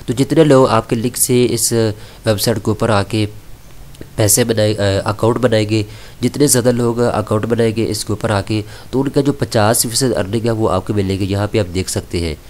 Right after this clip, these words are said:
जो पचास फीसद अमाउंट होगी वो आपके अकाउंट में ट्रांसफ़र हो जाएगी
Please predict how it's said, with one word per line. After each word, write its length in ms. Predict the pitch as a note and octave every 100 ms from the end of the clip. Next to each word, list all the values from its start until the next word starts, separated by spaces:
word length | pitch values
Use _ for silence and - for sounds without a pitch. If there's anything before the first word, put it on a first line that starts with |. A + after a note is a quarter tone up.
| - - - -
जो 100 | C#3
पचास 560 | C3+ B2+ A#2+ G#2+ B2+ -
फीसद 300 | A#2+ - A#2
अमाउंट 420 | G#2+ G2 A2 G#2+
होगी 480 | A#2 G#2+ G#2+ A2 G#2 - - - G2+
वो 160 | A#2 A#2+ -
आपके 500 | G2+ - - A#2+ A2
अकाउंट 480 | G2+ - G2+ G2+
में 180 | G#2+ G#2+
ट्रांसफ़र 500 | F#2+ G2 F#2+ - G2+
हो 280 | G2 F2+ F#2+
जाएगी 480 | F2+ G2+ F#2+ G2+